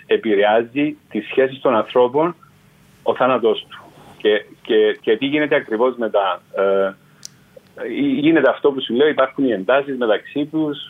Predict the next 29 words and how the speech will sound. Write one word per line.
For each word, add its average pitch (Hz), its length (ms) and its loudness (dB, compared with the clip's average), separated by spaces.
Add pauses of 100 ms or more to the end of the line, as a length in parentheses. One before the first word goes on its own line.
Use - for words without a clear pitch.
(220)
μέχρι 156 380 0
να - 100 2
φτάσουν 135 260 0
στην - 200 -6
Κόνιτσα 147 520 0
και 139 160 -2
να 113 120 2
γίνει 131 380 0
η 120 60 -8
καινούρια 113 520 0
αρχή, 113 460 -2 (540)
ε, 98 100 0 (840)
της - 180 -10
οικογένειας. 87 600 0 (160)
Εκεί 117 300 0
βρίσκουν 135 320 0
ανθρώπους 117 320 2
που - 120 -18
τους 104 120 -4
αγκαλιάζουν, 127 800 0 (320)
που 120 120 -4
τους 110 180 0
βοηθούν 127 640 2 (720)
και 127 460 2 (260)
κάνουν 143 340 0
αυτή 110 220 -6
την 113 140 -4
καινούρια 98 400 -2
αρχή. 76 380 -6